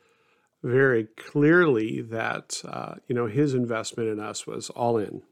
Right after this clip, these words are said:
He was, you know, he w-, became a human being, went to the cross, died, uh, and of course was resurrected, but it was in the sacrifice that the blessing came to us.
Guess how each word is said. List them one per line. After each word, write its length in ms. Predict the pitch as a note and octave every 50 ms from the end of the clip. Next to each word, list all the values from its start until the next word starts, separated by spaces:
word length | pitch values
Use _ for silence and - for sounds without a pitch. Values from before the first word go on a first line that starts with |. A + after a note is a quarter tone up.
| _ _
He 160 | _ B2 A2+ G#2
was, 320 | G2+ G2+ - - - - _ _ _ _ _ _ _ _ _ _ _ _ _ _ _ _
you 80 | - A2
know, 120 | A2 A2+
he 60 | A2+
w-, 200 | G#2 A2+ - - -
became 320 | - B2 A2+ - - C3+ C#3
a 40 | C3+
human 260 | D3 D#3 E3 D3+ D3
being, 320 | D3+ E3+ F3 F3 E3 D#3
went 160 | C#3+ D#3 D3+
to 80 | - -
the 60 | C#3+
cross, 500 | C3+ - D#3+ D3+ D3+ D3 C#3+ C#3 - -
died, 640 | - C#3+ C3+ C#3 C3+ C3+ C#3 C#3 C3+ C3+ B2+ A#2+ A2 - _ _ _ _ _ _ _ _ _ _ _ _ _ _ _ _ -
uh, 220 | - - A2+ A2+ C3
and 100 | D3 C3
of 120 | A#2 A2+ -
course 440 | - - C#3 C3+ B2+ B2 - - - -
was 200 | - D3 B2+ A#2+
resurrected, 760 | A#2+ B2 C3+ C#3 B2+ B2+ B2 B2+ C3+ C3+ - - C#3 - A#2 A2+
but 300 | A#2 B2 B2 B2+ - - - -
it 80 | D3+
was 280 | C#3 C#3 C#3 C3 - - - - -
in 120 | E3 D3+
the 100 | C3+ A#2
sacrifice 1000 | - - - - F3+ F3+ E3+ - - C3+ A2+ - - G#2 G2+ F2+ F#2+ G#2+ A2+ - -
that 300 | - - A#2+ - - -
the 60 | -
blessing 640 | A2+ A2 A#2+ B2 B2 A#2+ - - B2 A2 A2 A#2 C#3 -
came 320 | - - - B2+ A#2 A2+ A2
to 160 | - - -
us. 400 | G1+ G1+ - - - - -